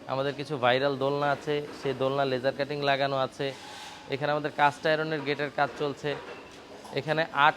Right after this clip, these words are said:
থেকে নয়টি বেঞ্চ এবং একটি দোলনা আমরা একসাথে রেখে দিয়েছি, যেগুলো রঙের জন্য রেডি। তারপর আপনারা দেখতে পাচ্ছেন এখানে আরেকটি ভিয়েতনামি গেট কমপ্লিট হয়েছে, যেটার পেছনে আমরা গোল্ডেন শিট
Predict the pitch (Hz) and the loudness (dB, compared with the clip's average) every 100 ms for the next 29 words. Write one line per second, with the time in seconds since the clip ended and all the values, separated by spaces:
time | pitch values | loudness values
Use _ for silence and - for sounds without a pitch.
0 | - 160 151 180 156 151 147 170 135 151 | 0 -8 -2 0 2 2 2 -2 0 0
1 | 165 156 147 147 139 - 131 139 139 156 | 0 -2 -2 -2 -4 -6 0 2 4 4
2 | 156 135 147 139 - 143 151 147 160 147 | 2 4 4 2 0 -4 -2 -2 -2 -2
3 | 151 143 165 143 139 135 131 139 131 131 | -4 -4 -2 0 2 2 2 0 -2 -4
4 | 135 123 127 139 147 - - - - - | -2 -2 -2 -2 -6 -10 -14 -16 -18 -18
5 | - - - - - - 147 135 143 156 | -20 -20 -20 -20 -20 -4 2 2 4 2
6 | 160 151 156 - 151 147 156 165 156 135 | 2 -2 -2 -2 -4 -4 -4 -4 -4 -2
7 | 151 147 147 - 143 139 143 156 156 143 | 4 4 4 -2 -2 -2 0 -2 -2 -4
8 | 147 151 143 147 139 151 151 151 143 135 | -2 -2 -2 -4 -4 -2 -2 -2 -2 -2
9 | 143 151 143 143 131 127 131 139 - | -4 -2 0 0 0 0 0 -4 -6